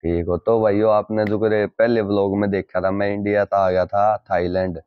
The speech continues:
और Thailand तक मेरा जो hotel stay था वो था पटाया में, तो मैं उस आगे का shoot नहीं कर पाया क्योंकि मैं बैंकॉक से क्यों कर पटाया और कितने रुपया में आया वो नहीं बता पाया। लेकिन मैं आपने अभी बता देता हूँ मैं कितने पैसों में आया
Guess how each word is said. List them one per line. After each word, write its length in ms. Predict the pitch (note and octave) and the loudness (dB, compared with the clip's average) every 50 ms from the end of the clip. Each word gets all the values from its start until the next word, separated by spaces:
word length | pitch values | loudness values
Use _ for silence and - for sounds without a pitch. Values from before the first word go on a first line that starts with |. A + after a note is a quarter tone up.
| _ _ _ _ _ _ - | _ _ _ _ _ _ -2
और 400 | F2 F#2+ F#2+ G2 G2+ F#2+ G2 G2 F2+ _ | 0 2 2 2 2 2 2 0 0 _
Thailand 460 | - G#2+ G2 F#2+ G2 F#2+ G2 G2 F#2+ | -2 0 0 0 2 0 -2 -2 -2
तक 100 | - - G2 | -4 -4 -4
मेरा 300 | G2+ G2+ G#2 G2+ G2 G2+ | -2 -2 -2 0 0 -2
जो 140 | G2+ G2+ G#2+ | -2 -2 -2
hotel 320 | G2 F#2 F2+ - G2 G2 | -2 -2 -4 -4 -6 -6
stay 280 | F#2+ - _ - G2 F2+ | -6 -8 _ -4 -4 -4
था 160 | F2 - G2 G2 | -4 -2 -2 -2
वो 160 | G2 G2+ G2+ | -2 -2 -4
था 140 | - - G2+ | -4 -6 -8
पटाया 480 | - - G2 - - F#2 F2+ F2+ F2+ F2 | -8 -8 -8 -4 -2 -2 0 0 0 -2
में, 180 | F2 F#2 F2 E2 E2 _ _ _ _ _ _ _ _ _ - | -4 -6 -8 -10 -12 _ _ _ _ _ _ _ _ _ -2
तो 600 | G2+ G#2 G#2 G#2 G#2 G#2 G2+ G2+ G#2 G2+ - _ _ - G#2 | 0 0 2 2 2 2 2 0 0 -2 -6 _ _ -10 -6
मैं 180 | G#2 G#2 G#2 G#2+ | -4 -2 -2 -2
उस 180 | G#2+ G#2 - _ - | -2 -4 -4 _ -4
आगे 300 | G2+ G2+ G#2 G2 G#2+ G#2 | -2 -2 -2 -2 -4 -2
का 100 | G#2 G2+ - | -2 -2 -4
shoot 300 | - - G#2+ G#2+ - - | -4 -6 -8 -6 -6 -8
नहीं 100 | G2+ F#2 | -10 -6
कर 180 | - F2+ F2 - - | -4 -4 -4 -2 -2
पाया 240 | F2 F2+ F#2 F#2+ G2 | 0 0 0 0 -2
क्योंकि 260 | F#2+ - G#2 G2 G#2 G#2 | -4 -6 -10 -10 -8 -6
मैं 200 | G2+ G2+ G2 F#2+ | -6 -6 -6 -4
बैंकॉक 460 | G2 G2+ G2+ F#2+ _ - G2 F#2+ - _ | -4 -6 -6 -6 _ -6 -6 -6 -6 _
से 340 | _ - G#2 G2+ G2+ G#2 G2 | _ -2 0 0 0 0 -2
क्यों 460 | G2 _ _ _ _ _ - A2 G#2 | -6 _ _ _ _ _ -10 -10 -8
कर 200 | - - G#2+ G2 F#2 | -6 -6 -6 -4 -2
पटाया 520 | - G2 F#2 - F#2+ F#2 F#2+ F#2+ F#2+ G2 G2 | -2 -4 -2 0 0 0 0 2 0 0 0
और 120 | G2 - - | -2 -4 -8
कितने 300 | G#2+ G#2+ - G#2 G2+ G2+ | -12 -10 -8 -6 -6 -6
रुपया 300 | F2+ E2+ _ - G2+ F#2+ F#2 | -6 -6 _ -4 -4 -2 -2
में 120 | F#2 F2+ | -2 -4
आया 140 | F2 F2 F#2 | -4 -4 -4
वो 160 | F2+ G2+ G#2 | -4 -4 -4
नहीं 160 | G#2 G2 F2+ | -4 -6 -8
बता 240 | E2 F2 - F2+ F2 | -8 -8 -6 -6 -6
पाया। 300 | E2+ - F#2 F#2 F#2+ F#2+ G2+ | -6 -4 -2 -2 -2 -2 -2
लेकिन 260 | G2+ G#2 F#2+ G#2+ G#2+ | -4 -8 -8 -10 -10
मैं 140 | G#2 G#2 G2+ | -6 -4 -4
आपने 260 | G2+ G2 - G#2+ G#2 G2+ - | -4 -4 -6 -8 -12 -10 -8
अभी 200 | A2 G2 A2 G#2+ | -8 -8 -6 -6
बता 280 | G#2+ G#2 F#2+ F#2 F2+ F2+ | -6 -6 -6 -6 -6 -6
देता 300 | F2+ F2+ - _ - G2+ | -8 -10 -8 _ -4 -2
हूँ 180 | G#2 G#2+ G#2 G2 | -2 -2 -4 -4
मैं 180 | G2 G2 G2 | -6 -6 -6
कितने 360 | - - G#2+ F#2+ - G2 G2+ F#2+ - | -8 -8 -14 -12 -8 -6 -8 -6 -2
पैसों 320 | G2+ G2 G2 - - G2+ | -2 -2 -2 -2 -4 -6
में 140 | G2+ G2+ G2 | -6 -4 -4
आया 220 | F#2 F2+ F#2 F#2 | -4 -4 -4 -4